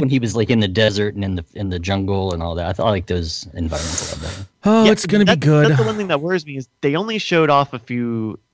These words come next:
Speaker 3: locations, and they've said it's going to be kind of sandboxy. So I, I, I do wonder how that's gonna turn out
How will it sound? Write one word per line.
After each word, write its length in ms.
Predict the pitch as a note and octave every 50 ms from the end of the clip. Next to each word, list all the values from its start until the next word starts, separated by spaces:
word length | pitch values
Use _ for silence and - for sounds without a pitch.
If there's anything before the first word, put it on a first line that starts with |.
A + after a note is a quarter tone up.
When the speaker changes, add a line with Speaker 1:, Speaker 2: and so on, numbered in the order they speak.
| _ _ -
Speaker 3:
locations, 920 | B2+ A#2 A#2 A2+ A2 - - B2 A#2 A2+ - A2+ G#2+ G#2 G#2 G2+ G2+ - -
and 200 | - A#2 A#2+ B2
they've 140 | C3 B2
said 180 | - - F3 F3
it's 140 | F3+ E3+ -
going 160 | - D3 C3+
to 60 | C3
be 100 | A#2+ B2+
kind 240 | A#2+ - B2+ B2+ A#2+
of 80 | A#2 A#2+
sandboxy. 1400 | - - - - A#2+ A#2 B2+ C#3+ D3+ D#3+ D#3 D3 - - C3 C#3+ F3 - _ - - - B3 A#3+ A#3+ A#3 A3+
So 320 | - - - D3 C#3+ C#3 - - - - - - - - _ -
I, 160 | - - - - _ -
I, 80 | - E3+ - - -
I 180 | F#3 F3+ E3 - _ _ _ _ -
do 140 | A3 A3 G#3+
wonder 540 | G3 F3 D#3 C#3+ D#3+ D#3 D3 C#3 C3+ B2+
how 160 | A2+ A2+ A#2+ A2+
that's 400 | G#2 A2+ A2+ A2+ A2 - - -
gonna 260 | - A#2+ A2 G#2+ G#2
turn 220 | - - F#2+ F#2+
out 300 | G2 G2 G2 G2 - _